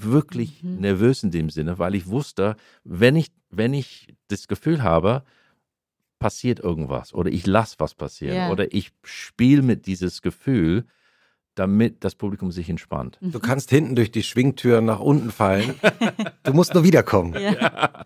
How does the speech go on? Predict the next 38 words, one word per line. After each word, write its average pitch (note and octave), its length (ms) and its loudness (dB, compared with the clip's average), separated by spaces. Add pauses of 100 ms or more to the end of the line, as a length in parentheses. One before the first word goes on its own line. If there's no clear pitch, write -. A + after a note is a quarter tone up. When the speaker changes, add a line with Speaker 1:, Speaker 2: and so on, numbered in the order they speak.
(140)
Speaker 1:
<laughs> - 160 -20
So E2 200 0
ist - 160 -6
das. - 260 -12 (220)
Speaker 3:
Mhm. G2 340 -6
Speaker 1:
Im F2 120 -6
Leben G#2 280 2
auch G#2 160 2
so. C2 160 -8
Speaker 3:
Mhm. E2 400 -6
Speaker 2:
Ja. F#2+ 160 -6 (840)
Speaker 3:
Wir A2+ 100 4
haben D#3 80 8
ja C#3+ 80 6
immer C#3+ 140 6
eine A#2 160 2
Schlussfrage, D2+ 840 -4
Ubin. E2 320 -8 (260)
Speaker 2:
Ja. E3 220 -4 (320)
Lieber F3 280 0
Daniel, F3+ 500 4
was F3+ 160 0
ist - 180 -8
denn G3 160 2
für G3 160 -2
dich, - 460 -6
ähm, F3 340 0
schwieriger E3 720 -8
oder - 220 -10
emotional F3 640 0
schwerer D#3+ 420 -6
zu - 100 -14
ertragen? E3+ 640 -4 (520)
Der F3 120 4
Sonntagnachmittag F#3+ 1300 0
oder F#3 220 -4
der F3+ 160 -2
Montagmorgen? E3 1160 -4